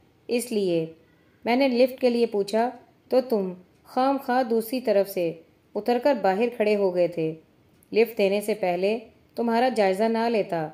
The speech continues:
तुम्हारे जैसे दहशतगर्द दुनिया में थोड़े हैं। मैंने कहा था मेरा नाम नसरीन है, तो अपना तारुफ कराने की बजाय गवारों की तरह मेरा मुंह देखते रहे थे।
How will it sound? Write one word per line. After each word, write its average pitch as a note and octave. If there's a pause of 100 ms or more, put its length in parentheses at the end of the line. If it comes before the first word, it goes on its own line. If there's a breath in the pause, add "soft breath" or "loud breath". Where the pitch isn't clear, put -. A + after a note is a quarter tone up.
(460)
तुम्हारे F#3+
जैसे F#3+
दहशतगर्द G#3 (460 soft breath)
दुनिया B3
में B3+
थोड़े G3+
हैं। C4+ (640)
मैंने A#3
कहा G#3+
था A3+ (420)
मेरा A#3
नाम B3+
नसरीन G#3+
है, E3+ (600)
तो A#3 (240)
अपना A#3+
तारुफ A#3+
कराने G#3+
की A#3+
बजाय F3 (400)
गवारों G#3
की B3
तरह G#3+
मेरा A3
मुंह G#3
देखते G#3
रहे F3+
थे। E3